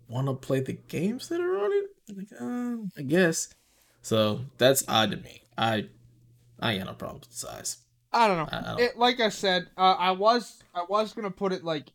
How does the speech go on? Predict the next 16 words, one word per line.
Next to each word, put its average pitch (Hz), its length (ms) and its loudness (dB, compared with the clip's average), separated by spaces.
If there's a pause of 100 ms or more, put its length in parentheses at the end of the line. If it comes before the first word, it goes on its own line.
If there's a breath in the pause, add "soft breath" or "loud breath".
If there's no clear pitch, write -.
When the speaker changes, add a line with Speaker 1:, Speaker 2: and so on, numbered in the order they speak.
Speaker 2:
directly 139 760 -8
under 160 220 -8
my 160 160 -6
T 170 280 -8
V, 180 360 -6 (480)
um, 135 580 0 (300)
'cause, - 160 -20
like, 143 240 -2 (180)
there's 151 200 -8
two 196 200 -6
shelves 160 680 -2
in 151 140 -14
my 151 100 -6
entertainment 156 420 -8
stand, 170 360 -6 (480)
but 147 220 2